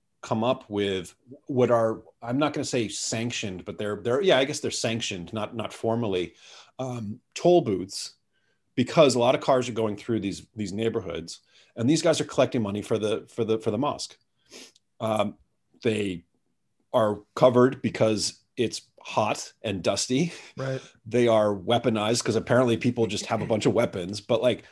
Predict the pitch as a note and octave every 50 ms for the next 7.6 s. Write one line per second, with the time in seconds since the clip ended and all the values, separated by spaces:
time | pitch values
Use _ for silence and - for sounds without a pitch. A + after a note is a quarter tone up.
0 | _ _ - A#2 A#2 B2+ C#3 C#3+ D#3 D#3+ D#3+ D3 - - D#3 - C3 - D3+ C#3+
1 | C#3 - D#3+ C3+ B2+ B2+ G#2+ G#2 B2 A#2+ A#2 A2+ A2 A2+ B2 C3 C#3+ A#2+ G2+ -
2 | - - - - C#3+ D3 C#3+ C3 B2 G2+ A#2 A2+ - B2 G#2 - G2 F#2+ G2+ G2+
3 | F#2+ F2 - - - C3 F#2+ E2+ - C#3+ D3+ D#3 D3+ C#3+ B2+ A#2+ - D3 - -
4 | A2 - - C#3 A#2+ E2+ E2 - - - G#2+ E2 - F2+ E2+ E2 D#2 - - E2
5 | E2 - - - - - A#2+ B2 A#2 - - - - - - D4 C#4+ F4 D4+ E4
6 | D4 F4 E4+ F4 - E4+ E4 - C4 - F4 F4 E4+ - - - B3+ A#3+ G#3 -
7 | - - - C#4+ - - - - F4+ C#4+ D4+ C4+